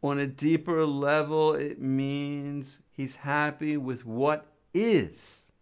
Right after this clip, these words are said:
And even on a deeper level, he's happy with his Chelek Elokai Mima'al.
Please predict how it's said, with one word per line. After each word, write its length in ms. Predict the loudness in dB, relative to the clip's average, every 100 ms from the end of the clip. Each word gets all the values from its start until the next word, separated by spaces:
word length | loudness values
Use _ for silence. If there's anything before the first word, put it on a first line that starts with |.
| _ _ _ _ _ -4
And 120 | 0
even 300 | 2 2 0
on 140 | 0
a 80 | -2
deeper 540 | -2 -2 -2 0 0
level, 580 | 0 0 -2 -4 -10 -12 _ _ _ _ _
he's 200 | -12 -6
happy 340 | -2 -2 -2
with 200 | -6 -8
his 160 | -10 -14
Chelek 800 | -14 -4 0 2 2 -2 -4 -6
Elokai 920 | -8 -4 -6 -8 -4 0 0 0 -2
Mima'al. 1080 | -4 -2 -2 -4 -4 0 6 6 6 4 -4